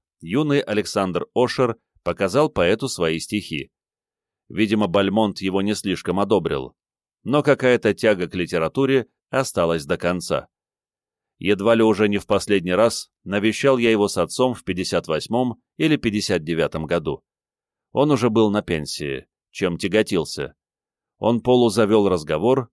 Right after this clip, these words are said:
полуспрашивал совета у сына писателя. Вот, мол, начал переводить книгу с немецкого. Помню, мы с отцом оба сначала подумали,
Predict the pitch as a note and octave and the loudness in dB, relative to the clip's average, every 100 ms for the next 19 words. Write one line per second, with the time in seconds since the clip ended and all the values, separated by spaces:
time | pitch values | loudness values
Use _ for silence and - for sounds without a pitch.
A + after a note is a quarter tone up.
0 | _ D3 C#3 A2+ G#2+ A2 - F#2+ F#2 - | _ 0 0 0 2 2 2 0 0 0
1 | F2 A#2+ B2+ F#2+ F2+ F#2+ F2+ G2+ F#2+ F#2+ | 0 0 0 -2 0 -4 -4 -4 -4 -4
2 | - D2 C2+ - _ _ _ _ - F2+ | -4 -8 -10 -12 _ _ _ _ -6 0
3 | C#3+ B2+ C#3+ B2+ G#2+ _ _ - G2 C#3+ | 0 2 2 2 -2 _ _ -6 -2 0
4 | C#3 B2+ A#2 G#2+ G#2+ G#2+ A2 G2 A2 G#2 | 0 0 0 2 2 0 -4 -4 -2 -2
5 | G2+ G2+ G#2 F2 - - C#2+ C2+ - _ | -4 -4 -4 -4 -6 -10 -8 -8 -10 _
6 | _ _ _ _ _ _ _ - D#3+ D#3 | _ _ _ _ _ _ _ 0 0 2
7 | D3 B2 A#2 G2+ F2 - C3 B2 - A2+ | 2 2 2 0 0 0 0 0 0 0
8 | G2+ - G2 F2 F#2 E2+ D#2+ E2+ A#2+ A2+ | 2 0 -4 0 0 0 0 0 0 0
9 | G#2+ G2 | 0 0